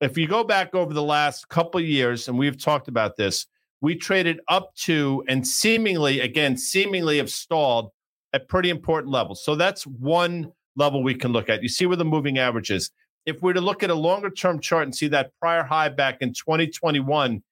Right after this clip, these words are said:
you will see that, again, we traded up to and seemingly have given it up a bit in terms of the prior high and the levels we traded at now.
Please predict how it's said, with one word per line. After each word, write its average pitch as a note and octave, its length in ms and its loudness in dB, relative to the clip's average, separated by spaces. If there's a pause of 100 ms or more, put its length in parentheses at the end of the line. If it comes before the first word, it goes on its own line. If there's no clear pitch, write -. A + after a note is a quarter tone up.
(300)
you D#3+ 160 0
will F3+ 140 2
see G3 300 0
that, D3 200 0
again, B2+ 400 0
we A#2+ 120 0
traded C#3 420 0
up E3+ 260 0
to D#3 380 0 (340)
and D3+ 180 2
seemingly F3 1000 2 (260)
have C#3 220 0
given D#3+ 260 2
it D#3 100 2
up D#3+ 200 0
a C#3 40 -2
bit B2 320 0
in B2+ 160 0
terms D3+ 400 0
of B2 280 -2
the B2 180 2 (140)
prior F3 340 2
high D3+ 440 0 (300)
and C3 120 2
the C3 40 2
levels C#3+ 340 2
we C3+ 80 2
traded B2+ 340 0
at A2 160 0
now. G2 260 0